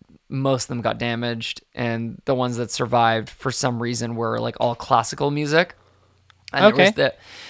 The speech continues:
Speaker 1: there was this, like, Arthur Rubinstein presents or performs, like, Beethoven, and it was, like, side one was the three movements of Moonlight Sonata, and I think I was, like, six, six, seven years old, and I remember hearing that and being, like, so blown away.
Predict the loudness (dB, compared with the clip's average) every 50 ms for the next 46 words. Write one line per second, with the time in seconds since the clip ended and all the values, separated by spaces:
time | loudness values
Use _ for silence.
0 | -18 -20 -20 _ 6 8 10 10 10 10 6 4 2 2 2 2 4 4 6 6
1 | 6 4 2 4 6 6 6 6 4 4 2 2 2 2 0 0 0 0 -2 -2
2 | 0 -2 2 2 4 4 4 2 2 0 -2 -4 -6 -10 -12 -8 -4 -4 -2 0
3 | 0 0 0 -2 -2 -4 -4 -4 -4 -4 -4 -4 -4 -4 -4 -4 -4 -6 -6 -2
4 | -2 0 0 2 0 0 -2 -4 -4 -2 0 2 2 2 2 -2 -6 -8 -4 -2
5 | -2 -2 -2 -4 -4 -2 -2 -2 -2 -4 -4 -4 -4 -4 -6 -6 -6 -6 -6 -6
6 | -6 -6 0 4 6 6 6 6 4 2 0 -2 -2 -2 -2 -4 -4 -6 -6 -6
7 | -6 -8 -8 -10 -10 _ -12 -10 -10 -10 -8 -6 -4 -4 -4 -4 -4 -6 -6 -6
8 | -6 -6 -6 -6 -6 -4 -4 -4 -4 -2 -4 -4 -4 -4 -6 -4 -2 0 0 2
9 | 2 2 2 2 2 0 -2 -6 _ _ _ _ _ _ _ -4 -2 -2 0 0
10 | 2 2 2 2 0 -4 -4 -4 -6 -4 -4 -4 0 2 4 4 4 2 -2 -6
11 | -6 -6 -6 -6 -6 -6 0 2 2 2 2 0 -4 -4 -2 -2 0 0 0 0
12 | -2 -2 -2 -2 -2 -2 -2 -2 -2 -4 -4 -4 -4 -4 -2 -2 -2 -2 -2 -4
13 | -4 -4 -4 -2 -4 -4 -4 -6 -12 -20 -20 -20 -20 _ _ -8 -6 -4 -2 4
14 | 6 6 6 6 4 4 2 2 2 0 0 0 2 2 4 4 2 2 0 -2
15 | -4